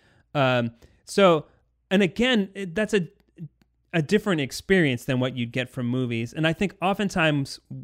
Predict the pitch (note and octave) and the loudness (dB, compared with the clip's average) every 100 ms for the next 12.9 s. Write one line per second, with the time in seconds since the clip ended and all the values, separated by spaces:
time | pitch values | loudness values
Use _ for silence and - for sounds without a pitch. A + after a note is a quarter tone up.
0 | C3+ C3+ _ _ _ - C#3+ D#3 F3+ B3+ | -14 -16 _ _ _ -6 0 2 2 2
1 | A#3+ A3 D#3+ - D3 C3+ C#3 C#3+ F3 D#3+ | 0 -2 -4 -2 0 0 0 0 0 2
2 | C#3 C#3+ C3+ A#2 A2+ A#2 - - _ _ | 2 2 2 0 -4 -6 -12 -20 _ _
3 | _ _ - D#3 C3+ - _ C#3+ C3+ - | _ _ -2 -2 -2 -6 _ -6 0 2
4 | F#3 F3 D3 C#3+ C3+ B2+ B2 A#2+ A#2+ - | 2 2 2 4 2 0 -2 -2 -4 -2
5 | C3 C3+ A#2+ A#2 A2+ G#2 - A#2+ A2 G#2+ | -4 -2 -2 -2 -4 -8 -8 -6 -4 -4
6 | G#2 - D3 C3+ G3 - G3 C#3+ - B2+ | -6 -6 -4 0 0 0 -2 -4 -6 -4
7 | A#2 A#2+ - - - A#2+ A#2 A2+ - B2+ | -2 -4 -8 -16 -8 -8 -8 -10 -6 -4
8 | A2 A2 A2+ G#2+ G#2 - - _ _ _ | -4 -4 -4 -6 -10 -14 -20 _ _ _
9 | - C#3+ - C#3+ C3+ C3 B2 _ _ _ | -4 -4 -2 0 2 2 0 _ _ _
10 | _ _ _ _ _ _ - D3+ D#3 C#3+ | _ _ _ _ _ _ -6 0 2 4
11 | B2+ C3 B2+ A#2+ - - - B2+ B2+ - | 2 2 2 -2 -12 -14 -6 -2 0 0
12 | C#3 B2+ C#3+ C3+ C3 A#2 A#2+ G#2+ G#2+ | -2 -2 0 -2 -2 -6 -6 -6 -10